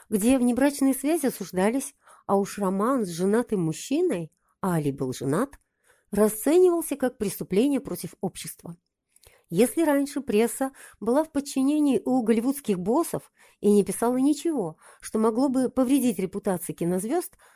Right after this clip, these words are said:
хотя писать было о чём, в послевоенное время журналисты не желали закрывать глаза на жареные факты, если на них можно было сделать тираж.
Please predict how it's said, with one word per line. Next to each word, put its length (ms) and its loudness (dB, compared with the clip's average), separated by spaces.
хотя 420 -4
писать 460 0
было 380 4
о 60 0
чём, 380 -2
в 120 -20
послевоенное 800 2
время 360 2
журналисты 720 -2
не 180 4
желали 460 2
закрывать 560 -2
глаза 560 0
на 320 0
жареные 760 4
факты, 560 -4
если 320 -4
на 160 0
них 280 0
можно 400 4
было 280 0
сделать 520 -4
тираж. 480 -6